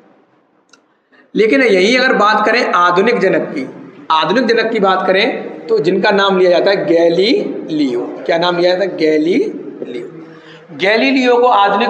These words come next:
विज्ञान का जनक कहा जाता है, यानी आधुनिक भौतिक विज्ञान का जनक गैलीलियो और भौतिक विज्ञान जनक सर आइजैक न्यूटन। कई बुक्स में प्लांक वैज्ञानिक जो थे उनका भी नाम दिया हुआ है,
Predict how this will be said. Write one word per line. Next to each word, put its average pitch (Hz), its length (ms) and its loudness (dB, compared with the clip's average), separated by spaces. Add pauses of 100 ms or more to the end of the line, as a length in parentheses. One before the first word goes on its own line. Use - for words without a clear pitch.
विज्ञान 175 380 0
का 190 80 0
जनक 170 260 -2
कहा 139 120 -2
जाता 127 240 -8
है, 147 60 -4
यानी 190 240 -6 (340)
आधुनिक 165 600 0
भौतिक 151 300 0
विज्ञान 185 300 0
का 196 100 2
जनक - 580 -4
गैलीलियो 175 520 0 (460)
और 160 140 0
भौतिक - 320 -2
विज्ञान 226 300 0
जनक 240 320 0
सर 202 240 0
आइजैक 170 520 0
न्यूटन। 160 320 -4 (420)
कई 254 180 2
बुक्स 262 280 -2
में 247 400 -2
प्लांक 214 380 0 (420)
वैज्ञानिक 190 480 0
जो 202 200 0
थे 202 60 0
उनका 180 280 0
भी 180 120 0
नाम 196 240 0
दिया 190 200 0
हुआ 185 320 2
है, 180 100 0